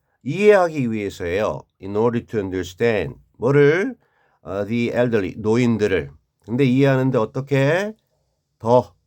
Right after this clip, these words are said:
더 잘 이해하기 위해서. 원급은 왜 이래요? 잘. 근데 비교급 더 잘 이해하기 위해서 twenty-seven year old 이렇게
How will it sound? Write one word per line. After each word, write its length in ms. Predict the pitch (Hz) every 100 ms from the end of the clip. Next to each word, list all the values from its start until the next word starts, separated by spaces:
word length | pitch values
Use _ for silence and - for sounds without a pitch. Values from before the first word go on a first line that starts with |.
| _ _ _ _
더 260 | 107 120 117
잘 300 | 110 113 101
이해하기 520 | 95 90 87 80 73
위해서. 380 | 64 57 - - _ _ -
원급은 520 | 110 143 143 151 143
왜 160 | 107 98
이래요? 280 | 90 87
잘. 560 | 87 95 104 110 98 87 _ _ _ _ _
근데 220 | 90 110
비교급 380 | 110 110 87 85
더 220 | 117 123
잘 240 | 131 127
이해하기 560 | 104 104 110 110 113 90
위해서 720 | 90 90 90 104 95 69 67 - _ _ _ _
twenty-seven 920 | - 190 202 190 139 165 151 147 151 143
year 220 | 139 135
old 460 | 107 120 104 85
이렇게 380 | 110 139 165 151